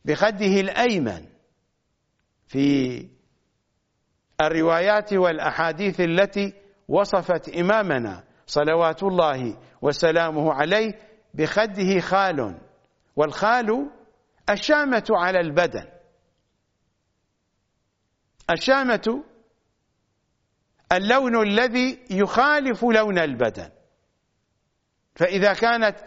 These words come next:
البشرة سوداء فإن الشامة ستكون بيضاء، وإذا كانت البشرة بيضاء فإن الشامة ستكون سوداء.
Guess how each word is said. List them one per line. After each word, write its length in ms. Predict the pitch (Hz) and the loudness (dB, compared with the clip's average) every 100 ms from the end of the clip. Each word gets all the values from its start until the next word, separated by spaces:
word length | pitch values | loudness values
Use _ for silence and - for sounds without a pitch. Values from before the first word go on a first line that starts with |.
| - - - | -20 -6 -2
البشرة 840 | 202 185 190 185 226 208 185 196 | 0 2 0 2 2 2 0 -2
سوداء 840 | 165 185 175 175 220 247 - - _ _ | 0 0 2 2 2 0 -8 -20 _ _
فإن 360 | 180 180 180 156 | -4 0 0 0
الشامة 800 | 147 196 208 202 - 185 185 - - _ | 0 0 0 -2 0 0 0 -8 -20 _
ستكون 640 | - 139 151 - 180 175 147 | -4 0 -2 0 0 2 2
بيضاء، 640 | 131 127 127 117 - _ _ _ _ _ _ _ _ _ _ _ _ - | 0 0 -2 -2 -10 _ _ _ _ _ _ _ _ _ _ _ _ -8
وإذا 380 | 123 156 160 | -4 0 0
كانت 440 | 147 185 196 170 - - _ _ 151 | 2 0 0 -2 -4 -14 _ _ -2
البشرة 800 | 156 143 156 190 220 196 170 147 | -2 0 0 2 2 0 -2 0
بيضاء 800 | 147 135 170 202 202 - - _ _ _ _ | 0 2 2 2 0 -10 -20 _ _ _ _
فإن 340 | 156 160 156 | -4 0 0
الشامة 720 | 135 180 185 180 160 165 165 - - _ | 0 0 0 -2 0 0 0 -6 -18 _
ستكون 640 | - 135 147 131 160 147 135 | -6 -4 -2 -2 -2 -2 -2
سوداء. 440 | - 107 92 - | -2 -2 -4 -14